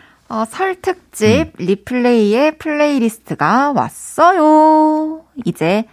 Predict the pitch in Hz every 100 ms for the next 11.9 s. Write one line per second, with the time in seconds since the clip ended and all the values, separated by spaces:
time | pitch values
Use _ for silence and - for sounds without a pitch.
0 | _ - 208 247 254 247 226 208 233 285
1 | 294 285 175 180 - 202 202 202 196 180
2 | 175 156 190 254 294 _ _ _ 180 185
3 | 185 143 143 143 139 - - - 175 _
4 | - - - - - _ - 233 285 262
5 | 175 202 170 196 285 311 311 202 - -
6 | 147 151 147 147 - - _ _ _ -
7 | 180 170 175 180 151 160 _ _ _ -
8 | 214 262 254 240 202 160 214 294 311 -
9 | - 277 277 247 220 202 202 226 226 214
10 | 180 - 196 185 180 - - 214 - 165
11 | 180 165 143 139 202 214 170 92 78